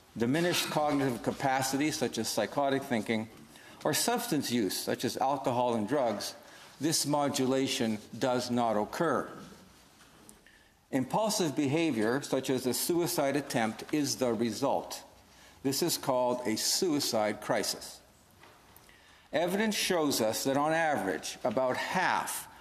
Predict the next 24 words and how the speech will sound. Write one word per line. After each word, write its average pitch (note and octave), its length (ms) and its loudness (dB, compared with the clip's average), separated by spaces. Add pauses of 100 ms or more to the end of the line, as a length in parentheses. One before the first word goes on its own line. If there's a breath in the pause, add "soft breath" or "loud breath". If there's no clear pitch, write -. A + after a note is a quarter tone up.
(120 loud breath)
of A2+ 140 0
all D#3 580 0
suicide C#3+ 720 2
attempts A#2 500 0
are A2+ 220 2
impulsive. B2 680 -2 (840 loud breath)
About A#2+ 360 2
twenty-five E3 920 0
percent C3 600 0
occur B2+ 580 0 (220 loud breath)
within C3 360 2
five C#3+ 600 0
minutes C3 540 2
of B2 160 0
the C#3 200 2
initial C3 380 0
thought. - 560 -2 (800 loud breath)
About C3 360 0
seventy F#3+ 640 2
percent B2 520 0
occur B2+ 380 0
within B2 460 0
one B2 260 2 (100)
hour D3 440 2